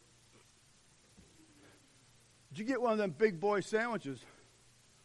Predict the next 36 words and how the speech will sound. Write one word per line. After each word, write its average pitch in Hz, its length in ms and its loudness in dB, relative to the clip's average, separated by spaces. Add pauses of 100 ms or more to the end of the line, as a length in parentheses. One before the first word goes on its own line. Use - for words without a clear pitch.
(1500)
I, 170 320 0
I - 20 2
never 190 300 -2
e-, 202 100 -14 (260)
ate 202 240 0
one 170 160 0
of 160 80 0
those 147 420 -4 (880)
Big 185 240 2
Macs, 139 320 -8
just 156 180 -6
don't 175 180 -4
kinda 170 260 -2
like 165 300 0
it. 123 80 -12
But 113 140 -18
now 165 160 -4
they 175 100 -4
would 160 160 -2
have 165 140 -4
a 131 60 -12
junior 175 640 -2
and 147 80 -4
a 139 100 -6
medium 170 480 -4
and 143 100 -6
a 131 60 -8
big 151 340 -4
one. 135 160 -6
Or, 123 100 -12 (320)
you'd 277 160 -4
have 196 240 0
to 190 80 -2
enlarge 175 480 0
your 170 120 -2
mouth. 175 300 -8